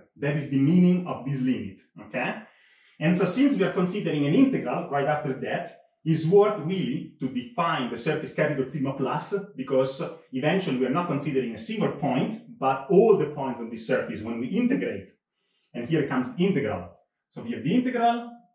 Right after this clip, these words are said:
on the entire surface capital sigma, and I will discuss about this more in detail in a minute. Since E is equal minus the gradient of V, and I want to find something for the potential,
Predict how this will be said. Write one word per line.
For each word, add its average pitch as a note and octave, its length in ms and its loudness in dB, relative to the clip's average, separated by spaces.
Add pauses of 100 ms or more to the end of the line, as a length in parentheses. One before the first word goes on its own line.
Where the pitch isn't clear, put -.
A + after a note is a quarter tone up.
(640)
on B2+ 120 0
the C3 80 0
entire E3+ 280 0
surface C#3 440 -4
capital C3 340 -2
sigma, A#2 480 -4 (100)
and A2 80 -10
I A2 60 -8
will A#2 160 -8
discuss A#2 380 -6
about G#2+ 260 -8
this A#2+ 380 -10
more A2+ 160 -8
in A2 60 -12
detail A2 240 -8
in G#2+ 80 -6
a G#2 40 -6
minute. - 320 -4 (1040)
Since B3+ 460 4
E G#3 140 0
is D#3 140 0
equal D3 220 0
minus E3 360 2
the C3+ 100 -4
gradient E3+ 280 0
of C3+ 120 -4
V, A2+ 360 -4
and C3+ 120 0
I C#3 80 2
want E3+ 280 0
to - 80 -12
find C#3 240 -4
something D#3 360 -2
for C3 140 -4
the - 280 -6
potential, C3 720 -2